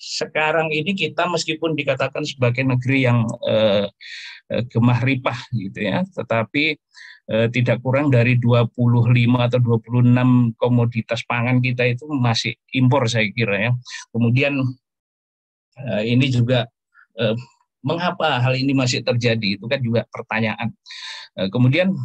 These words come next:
faktor iklim tadi dijelaskan juga oleh Pak Oke bahwa, eh, harga cabai misalkan ini sangat tergantung pada cuaca, ini juga akan mengakibatkan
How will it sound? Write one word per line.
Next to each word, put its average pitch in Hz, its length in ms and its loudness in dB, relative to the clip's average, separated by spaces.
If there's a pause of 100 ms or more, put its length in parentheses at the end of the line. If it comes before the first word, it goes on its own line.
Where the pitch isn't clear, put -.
(360)
faktor 135 240 -2
iklim 135 400 0
tadi 120 240 0
dijelaskan 117 640 0
juga 107 400 0
oleh 95 240 0
Pak 78 560 -8
Oke 113 480 -2
bahwa, 113 560 0 (420)
eh, 104 320 -2
harga 120 480 -4
cabai 127 400 0
misalkan 113 400 -2
ini 135 160 -2
sangat 123 240 0
tergantung 113 400 0
pada 117 240 -2
cuaca, 135 480 -4
ini 120 160 -4
juga 117 240 -2
akan 113 240 -8
mengakibatkan 101 680 -4